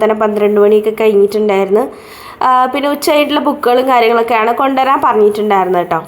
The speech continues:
പിന്നെ ഒന്നും വല്ലാതെ പഠിപ്പിക്കുകയൊന്നുമില്ല, കാരണം എല്ലാ, ഒരു കുറേ കുട്ടികളൊക്കെ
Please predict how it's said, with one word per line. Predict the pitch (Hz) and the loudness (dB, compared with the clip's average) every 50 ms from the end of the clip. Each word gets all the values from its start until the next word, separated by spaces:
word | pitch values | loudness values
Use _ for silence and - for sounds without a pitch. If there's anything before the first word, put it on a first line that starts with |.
| - | -8
പിന്നെ | - 196 202 196 | -6 -4 -2 -2
ഒന്നും | 208 233 240 | -2 0 0
വല്ലാതെ | 247 247 254 254 262 269 262 | 0 0 0 0 0 0 0
പഠിപ്പിക്കുകയൊന്നുമില്ല, | 302 320 302 254 240 - 220 - 247 247 247 240 240 220 | 0 -2 -2 -2 -4 -6 -4 0 0 2 2 2 0 0
കാരണം | 214 226 226 233 233 | 0 0 0 0 0
എല്ലാ, | 226 226 233 240 254 262 254 - - 240 | 0 0 0 0 0 0 0 0 2 2
ഒരു | 240 254 254 254 247 247 - - | 2 2 2 2 0 -4 -4 -2
കുറേ | 262 262 269 302 | -2 0 0 0
കുട്ടികളൊക്കെ | 320 311 247 262 269 294 285 294 269 | 0 0 0 0 -2 -2 -2 -4 -4